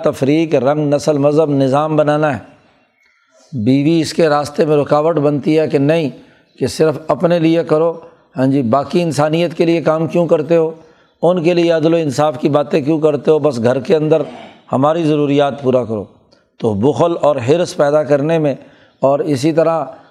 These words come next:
دیگر انسانوں اور باقی خاندانوں کی اس کے ساتھ رحم دلی کرنے اور صدقہ و خیرات کرنے سے عام طور پر اگر کوئی عورت روکتی ہے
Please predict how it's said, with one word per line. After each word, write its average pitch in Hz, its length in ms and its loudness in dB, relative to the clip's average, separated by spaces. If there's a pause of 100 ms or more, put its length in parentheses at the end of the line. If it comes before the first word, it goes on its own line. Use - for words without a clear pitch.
(100)
دیگر 151 480 0
انسانوں 156 540 -2
اور 160 200 2
باقی 135 640 0 (280)
خاندانوں 151 640 0
کی 135 260 -2 (500)
اس 127 180 -16
کے 156 120 0
ساتھ 156 320 0
رحم 156 280 0
دلی 160 260 2
کرنے 151 360 0
اور 156 160 0
صدقہ 135 380 -2
و 160 140 2
خیرات 143 460 -2
کرنے 156 280 0
سے 131 180 -2 (520)
عام 147 260 0
طور 151 220 0
پر 151 180 0
اگر 147 220 2
کوئی 143 200 0
عورت 139 300 0
روکتی 139 500 0
ہے 165 80 0